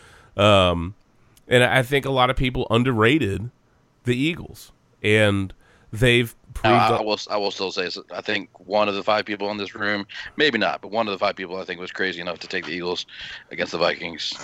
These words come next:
Speaker 1: Well,
Speaker 2: As a re-, as a
Speaker 1: Matt,
Speaker 2: rever-,
Speaker 1: Matt
Speaker 2: reverse,
Speaker 1: also,
Speaker 2: reverse logic.
Speaker 1: I think, I think Matt took the Eagles. You took the Eagles. A few people did.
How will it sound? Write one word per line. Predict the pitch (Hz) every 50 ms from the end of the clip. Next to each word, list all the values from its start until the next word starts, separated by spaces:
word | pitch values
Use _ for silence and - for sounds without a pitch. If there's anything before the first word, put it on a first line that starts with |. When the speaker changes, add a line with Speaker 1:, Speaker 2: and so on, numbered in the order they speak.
| -
Speaker 1:
Well, | 127 135 131 127 123
Speaker 2:
As | 117
a | 110
re-, | 98
as |
a | - 123 139
Speaker 1:
Matt, | 147 151 151
Speaker 2:
rever-, | 98 117
Speaker 1:
Matt | 139 147 151 143
Speaker 2:
reverse, | 139 139 135 107 143
Speaker 1:
also, | 131 117 -
Speaker 2:
reverse | 110 110 113 123 120 101
logic. | 113 104 98 95 85 104 - - - -
Speaker 1:
I | 113 135
think, | 147 156 - - 117
I | 123
think | 127 143 -
Matt | - 113 113 117 123 123 - -
took | 131 113 -
the | 123 -
Eagles. | 113 110 110 101 110 107 104 101 98 95 - - - - _ _ _ -
You | - 104 113 107
took | 110 123 107
the | 95 107
Eagles. | 95 101 101 95 92 98 95 95 92 87 - - - - _ _ _ _ _ _ _ _ _
A | -
few | - - 139 135
people | 123 123 104 82 82
did. | 80 76 76 - -